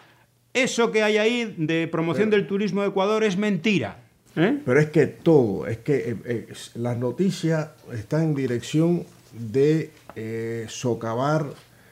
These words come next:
Speaker 2: la, la imagen de Cuba de, como un país que efectivamente tiene excepcionales <clears throat> condiciones para el turismo, que tiene, incluso se están,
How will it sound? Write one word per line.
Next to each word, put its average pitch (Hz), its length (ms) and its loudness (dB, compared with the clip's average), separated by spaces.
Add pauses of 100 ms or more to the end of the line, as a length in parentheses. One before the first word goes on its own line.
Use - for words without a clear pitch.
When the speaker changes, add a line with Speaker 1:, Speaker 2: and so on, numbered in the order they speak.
(180)
Speaker 2:
la, 107 680 -6
la 107 100 -8
imagen 117 380 -2
de 101 140 -4
Cuba 139 580 -2
de, 107 560 -4
como 104 280 -8
un 120 140 -4
país 120 560 -4
que - 120 -12
efectivamente 104 800 -6
tiene 120 220 -2
excepcionales 117 920 0
<clears throat> - 40 -10
condiciones 113 560 -4
para 101 180 -6
el 98 100 -6
turismo, 131 600 -2 (460)
que 110 160 -2
tiene, 113 1000 -2
incluso 131 340 -4
se 110 160 -6
están, 123 400 -4